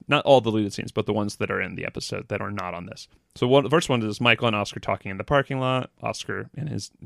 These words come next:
uh, new sexual harassment settlement company lease he has. But in the deleted scene, it starts a little bit earlier with him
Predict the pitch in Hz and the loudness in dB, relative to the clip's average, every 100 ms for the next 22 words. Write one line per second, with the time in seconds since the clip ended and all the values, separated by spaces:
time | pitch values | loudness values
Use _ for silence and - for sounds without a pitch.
0 | - 101 101 104 95 98 - - _ _ | -12 -8 -6 -4 -4 -4 -8 -14 _ _
1 | - 135 - 117 117 98 - 107 104 - | 0 2 4 6 6 4 2 0 0 -4
2 | _ - - - 110 104 101 - _ _ | _ -10 -2 2 4 4 2 -4 _ _
3 | _ _ - 101 98 90 95 - 120 113 | _ _ -4 -2 -2 -2 -6 -6 -8 -8
4 | - - - _ - 120 139 131 123 113 | -12 -18 -20 _ 2 4 4 2 4 4
5 | 123 127 156 120 - 113 107 - 117 - | 4 2 0 -2 -2 0 0 2 2 4
6 | 120 110 104 110 110 117 135 170 - 117 | 4 4 4 2 2 2 2 0 0 -2
7 | - 127 120 107 | 0 0 2 0